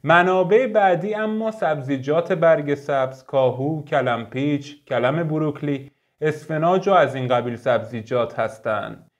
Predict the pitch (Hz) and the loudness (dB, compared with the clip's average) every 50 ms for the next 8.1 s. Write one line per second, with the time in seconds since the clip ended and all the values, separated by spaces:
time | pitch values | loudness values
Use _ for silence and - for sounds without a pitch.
0 | _ _ _ _ _ 202 240 269 269 269 262 254 254 247 247 240 233 233 220 226 | _ _ _ _ _ -2 -2 0 2 4 4 4 4 2 0 -2 -6 -4 -4 -2
1 | 220 220 214 214 - 214 208 208 214 208 208 214 208 - 220 220 220 226 196 - | -2 -2 -2 -2 -2 0 0 0 0 -2 -4 -6 -8 -8 -8 -6 -6 -6 -4 0
2 | 190 165 156 139 131 135 170 175 175 - - 190 185 185 170 160 147 139 139 135 | 0 2 2 0 0 -2 -4 -4 -4 -4 -6 -4 -2 0 0 0 0 0 -2 -4
3 | 127 127 135 127 123 131 131 147 165 165 - - 170 170 175 180 180 - - - | -4 -2 -4 -4 0 2 4 4 4 2 0 0 0 0 0 -2 -6 -12 -8 -6
4 | - 175 - 127 131 131 131 - 117 101 98 - - - _ - 135 143 143 156 | -6 -2 2 2 2 2 0 -2 -8 -10 -10 -12 -18 -20 _ -8 -6 -4 -2 -2
5 | 160 160 - 170 147 127 127 117 127 127 135 147 165 165 190 196 - 208 196 165 | -4 0 0 -2 -2 -2 -4 0 4 6 6 6 4 2 -2 -4 -2 -4 0 2
6 | 165 147 135 127 131 - 143 131 123 127 127 131 127 139 156 156 - - 160 147 | 2 2 2 2 0 2 4 4 4 2 0 2 2 2 2 2 2 0 2 2
7 | 131 131 123 123 127 127 127 131 131 - 156 - 110 120 117 113 - - 123 113 | 2 0 -2 -4 -4 -4 -4 -4 -6 -4 -4 -6 -4 -4 -6 -6 -6 -10 -12 -12
8 | 127 - | -12 -14